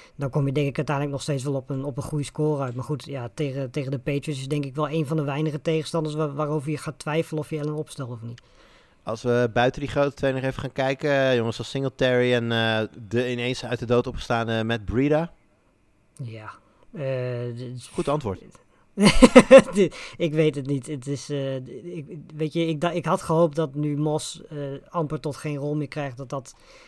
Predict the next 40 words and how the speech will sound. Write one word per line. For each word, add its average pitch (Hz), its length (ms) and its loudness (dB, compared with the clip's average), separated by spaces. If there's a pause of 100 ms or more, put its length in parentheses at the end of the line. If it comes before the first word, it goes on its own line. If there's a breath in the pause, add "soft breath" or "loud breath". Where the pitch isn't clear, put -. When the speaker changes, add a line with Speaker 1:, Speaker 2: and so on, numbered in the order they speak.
Speaker 1:
wat 131 180 -6
duidelijker 165 480 2
zou 160 180 0
worden. 156 300 0
Maar 139 240 -4
je 135 160 -6
hebt 143 140 -6
eigenlijk, 147 380 -4
zoals 143 200 -6
ze - 80 -8
op 131 100 -8
dit 147 120 -4
moment 147 260 -4
spelen, 143 360 -4
aan 143 140 -4
beide 139 300 -6
amper 143 300 -6
tot 131 180 -8
niks. 143 380 -8
Eh, 147 60 -16 (160)
Breida 147 300 -4
is 135 100 -6
dan 147 120 -6
nog 139 140 -8
interessant, 139 560 -6 (480 soft breath)
omdat 139 200 -4
hij 135 100 -6
natuurlijk 135 360 -6
die, 143 200 -4
die 135 220 -8
passing 156 360 -4
game 151 180 -2
rol 151 140 -2
nog 143 160 -4
een 143 80 -4
beetje 143 260 -4
heeft. 147 360 -8
Maar, 123 360 -10
eh, 123 60 -14 (300)
ja, 117 340 -14